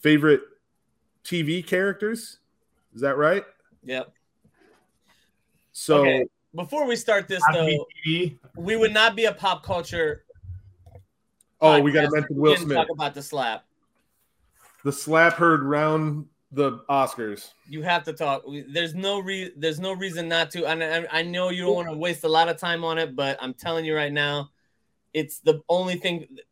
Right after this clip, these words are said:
Speaker 2: today. That's all
Speaker 3: I had to
Speaker 2: people
Speaker 3: get out. I had to
Speaker 2: talk about.
Speaker 3: log out of Facebook early, man. I was getting tired of it.
Speaker 2: Yeah, dude, it's getting to the point where it's like, the memes are pretty
Speaker 3: Uh,
Speaker 2: awesome.
Speaker 1: Some of the memes are really great. Some of them
Speaker 2: Yeah.
Speaker 1: are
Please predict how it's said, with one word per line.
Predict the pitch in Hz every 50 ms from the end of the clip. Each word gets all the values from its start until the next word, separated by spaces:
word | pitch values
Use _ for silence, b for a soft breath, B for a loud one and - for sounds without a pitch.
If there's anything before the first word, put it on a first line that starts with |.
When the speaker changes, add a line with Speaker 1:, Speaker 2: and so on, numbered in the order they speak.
| _
Speaker 2:
today. | - - 220 214 214 202 180 160 147 - _ _ _ _ _ _ _ _ - - _ _ _ _ _ _ _ _ _ _ _
That's | - 175 165 170
all | 190 190 190 190
Speaker 3:
I | 220
had | 220
to | 202
Speaker 2:
people | 196 160 160
Speaker 3:
get | 160 156
out. | 156 160
I | 160
had | 180
to | 190 170
Speaker 2:
talk |
about. | 160 156 156
Speaker 3:
log | 156 151
out | 143
of | 139 131
Facebook | - 143 139 135 - 135 131 127 120
early, | 123 127 127 123 120
man. | 117 117 113 113 117
I | 120 127
was | 127 113
getting | 107 117 107 98
tired | - 113 107 107 107
of | 101 98
it. | 98 101 - _ _ -
Speaker 2:
Yeah, | 190 - - 247 214 226
dude, | 190 220 196 185 -
it's | 202 196 202 175
getting | 156 165 220 220 220 214 208
to | 196 196
the | 185 175
point | 147 180 185 180
where | 175 170
it's | 160 175
like, | 147 131 143
the | 165 165
memes | 175 190 214 226 226 208 185
are | 180 151 - - 160
pretty | 170 170 156 151 143
Speaker 3:
Uh, | 135
Speaker 2:
awesome. | 127 120 117 - 123 113 113 110 _ _ _ _ _ _ _ _ _ _ _ -
Speaker 1:
Some | - - - 226 247
of | 269 220
the | 180
memes | 165 170 170 170 165 131 143
are | 139
really | 135 165 175 156 135
great. | 113 107 143 143 139 123 110 - - -
Some | - 170 196 202
of | 180
them | 170 156
Speaker 2:
Yeah. | 131 131 127
Speaker 1:
are | 127